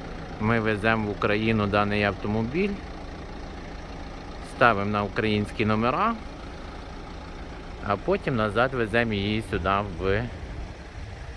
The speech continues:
Європу, а саме в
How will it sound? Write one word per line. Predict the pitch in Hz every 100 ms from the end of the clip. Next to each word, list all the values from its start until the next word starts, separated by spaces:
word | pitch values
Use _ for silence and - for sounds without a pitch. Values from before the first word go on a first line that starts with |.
| - - - - - - - - - - 98
Європу, | 110 98 107 143 147 123 123 - 98
а | 101
саме | - 117 123 104 117 - - - - - - - - - - - 90 92
в | 104